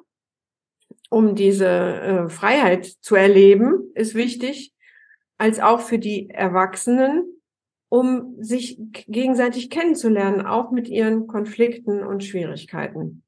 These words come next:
Ich meine, man könnte noch so viel mehr dazu sagen, aber ich glaube,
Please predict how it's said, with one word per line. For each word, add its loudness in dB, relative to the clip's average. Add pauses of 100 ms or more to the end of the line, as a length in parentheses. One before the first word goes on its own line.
(760)
Ich -2
meine, 4
man 4
könnte 2
noch 2
so -4
viel -2 (220)
mehr 0
dazu -4
sagen, -2
aber -2
ich -6
glaube, 0